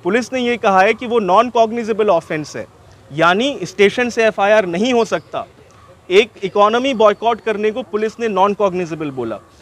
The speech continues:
आज हमारा यहाँ पर प्रेस कॉन्फ्रेंस करने का मकसद दो है। एक तो हम ये बताना चाहते हैं कि पुलिस एक लॉ एनफोर्समेंट एजेंसी है और उनका काम है सिर्फ उसको लागू करना।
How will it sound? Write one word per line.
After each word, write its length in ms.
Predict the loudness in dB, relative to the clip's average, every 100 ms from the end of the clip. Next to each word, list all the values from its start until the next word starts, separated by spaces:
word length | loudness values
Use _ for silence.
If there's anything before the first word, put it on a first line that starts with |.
| _ _ _ 0
आज 260 | 4 4
हमारा 340 | 2 0 2 0
यहाँ 180 | 0 -4
पर 320 | -6 -8 -8 _ _ _ _ _ 0
प्रेस 220 | 0 0
कॉन्फ्रेंस 460 | -2 -2 0 -4 -2
करने 280 | -2 0 0
का 100 | 0
मकसद 440 | -2 -4 -4 -4 2
दो 140 | 4 4
है। 180 | 2 -10 _ _ _ _ -2
एक 200 | 0 0 -2
तो 100 | -2
हम 320 | 2 0 0 -10 _ _ -4
ये 160 | 0
बताना 400 | 0 0 2 0
चाहते 400 | 2 0 0 -4
हैं 160 | -4 -6
कि 100 | -10
पुलिस 440 | -6 -4 -4 -4 -6
एक 160 | -6
लॉ 220 | 0 2 2
एनफोर्समेंट 580 | 0 -4 -4 -6 -2 0
एजेंसी 480 | 0 -2 -4 -2
है 180 | -2 -2 -6 -20 -20 -18 -2
और 120 | 0
उनका 240 | 2 0 0
काम 320 | 2 0 0
है 80 | -2
सिर्फ 300 | -4 -6 -6
उसको 220 | -10 -6
लागू 380 | 0 2 2 2
करना। 360 | -2 -4 -4